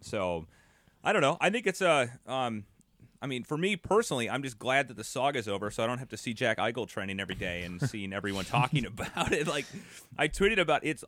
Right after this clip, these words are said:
Speaker 1: I'm pretty sure I've seen Jack Eichel trending every day since June or whenever it was started. All of this stuff started.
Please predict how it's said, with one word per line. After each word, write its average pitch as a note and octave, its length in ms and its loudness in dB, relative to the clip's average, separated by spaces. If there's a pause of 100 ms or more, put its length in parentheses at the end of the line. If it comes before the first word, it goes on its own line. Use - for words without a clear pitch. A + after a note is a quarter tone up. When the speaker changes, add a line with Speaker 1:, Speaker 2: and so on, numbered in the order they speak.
Speaker 1:
I'm E3+ 220 2
pretty F3 420 -2
sure C#3 240 -2
I've A#2+ 160 2
seen A#2+ 200 -6
Jack A2 240 2
Eichel G2 280 -4
trending F#2+ 320 -12
every F#2 240 -10
day F2 220 -6
since - 280 -12
June - 360 -16 (280)
or A#2 160 4
whenever B2 400 6
it G#2+ 100 0
was A2+ 120 -6
started. A#2+ 380 0
All B2 220 0
of A2+ 80 -2
this G#2+ 160 -4
stuff G#2+ 300 -6
started. F#2+ 520 0